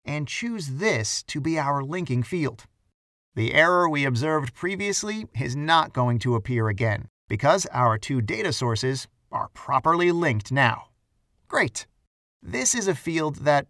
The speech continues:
shouldn't be summed, but counted, as we are interested in the number of ratings left by students and not by the total sum of their ratings. Ten thousand seven hundred ninety-eight.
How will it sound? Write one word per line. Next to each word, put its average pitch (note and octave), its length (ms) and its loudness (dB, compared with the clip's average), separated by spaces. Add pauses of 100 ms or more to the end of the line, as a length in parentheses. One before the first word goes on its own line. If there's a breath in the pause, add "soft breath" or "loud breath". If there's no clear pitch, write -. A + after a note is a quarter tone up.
(140)
shouldn't - 560 -6
be D3+ 220 -2
summed, G#2+ 680 2 (320)
but - 260 0
counted, - 500 -2 (260)
as D3+ 280 0
we D#3+ 160 -2
are D3 120 2
interested D3 440 -2
in D#3 180 -2
the C3+ 140 0
number C3 420 2
of A2+ 180 0
ratings C3+ 480 0
left C#3+ 340 -2
by A2+ 180 6
students C3 640 0 (200)
and B2 260 0
not F#3 360 -2
by C3 280 6
the A2+ 120 0
total A#2+ 500 -2
sum A#2+ 640 0
of A2+ 200 0
their A2+ 160 0
ratings. - 560 -4 (680)
Ten F3 240 2
thousand F#3+ 480 4
seven D#3 340 -2
hundred F#3 360 -2
ninety-eight. C3 720 -2